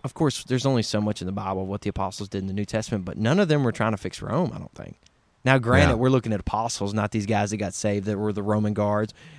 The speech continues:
Speaker 1: eventually
Speaker 2: Right.
Speaker 1: probably
Speaker 2: All
Speaker 1: in
Speaker 2: your
Speaker 1: Roman,
Speaker 2: centurions and stuff,
Speaker 1: uh,
Speaker 2: yeah.
Speaker 1: eventually in Roman government, and 'cause they had to be salt and light.
Speaker 2: Right.
Speaker 1: You know, they had to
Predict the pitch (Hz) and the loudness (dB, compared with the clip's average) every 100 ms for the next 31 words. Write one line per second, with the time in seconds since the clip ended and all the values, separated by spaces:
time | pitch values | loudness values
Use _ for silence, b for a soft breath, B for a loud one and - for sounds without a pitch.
0 | 107 78 76 73 71 107 110 110 87 110 | -2 2 4 4 4 2 2 4 4 6
1 | 117 113 92 87 85 82 82 80 78 85 | 6 4 4 2 2 2 0 -2 -4 -2
2 | 78 78 127 123 123 127 131 131 127 123 | 0 0 0 0 2 0 0 2 2 2
3 | 120 120 120 113 113 107 117 123 117 113 | 2 2 2 2 0 2 0 0 -2 -4
4 | 110 b b - 120 147 196 170 131 - | -6 b b -6 0 2 2 0 -2 -2
5 | 107 78 87 80 123 _ _ _ _ _ | -2 -2 -8 -8 -10 _ _ _ _ _
6 | _ - 87 85 76 147 151 156 127 131 | _ -2 2 4 2 4 4 4 0 0
7 | 190 202 156 - 120 110 | 2 0 -2 -2 0 0